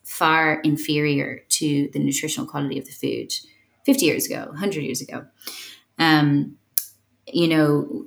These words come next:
the way that we have been farming and developing our, uh, our foods, um,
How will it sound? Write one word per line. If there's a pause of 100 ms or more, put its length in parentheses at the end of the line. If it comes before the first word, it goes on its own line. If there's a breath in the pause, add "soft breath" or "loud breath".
(120)
the
way
that
we
have
been (380)
farming
and
developing
our, (280)
uh, (140)
our
foods, (280)
um,